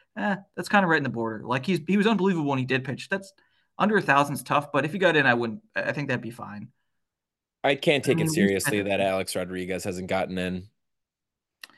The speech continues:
Speaker 1: I know. There's
Speaker 2: Let's
Speaker 1: a lot
Speaker 2: normalize
Speaker 1: of
Speaker 2: steroids, folks. Listen,
Speaker 1: <laughs>
Speaker 2: did A-Rod juice? Yes. But you know who else did steroids? Tristan Thompson this week got caught.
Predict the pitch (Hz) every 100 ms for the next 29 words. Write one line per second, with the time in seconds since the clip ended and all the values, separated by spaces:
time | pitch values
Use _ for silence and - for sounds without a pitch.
0 | _ _ _ 175 190 165 151 147 - _
1 | - 269 269 220 185 175 160 135 120 -
2 | 120 107 101 92 - 107 98 95 - 127
3 | - 90 85 - _ _ _ _ 175 -
4 | - 165 175 175 175 165 151 147 151 143
5 | - - - 120 98 85 - - _ _
6 | _ _ _ _ - 143 135 - 147 165
7 | 170 165 156 151 - 147 - 151 143 143
8 | 139 135 135 - _ _ _ _ - 175
9 | - 135 135 113 101 95 87 85 - 87
10 | 73 - _ _ - 110 92 - _ _
11 | - 156 123 95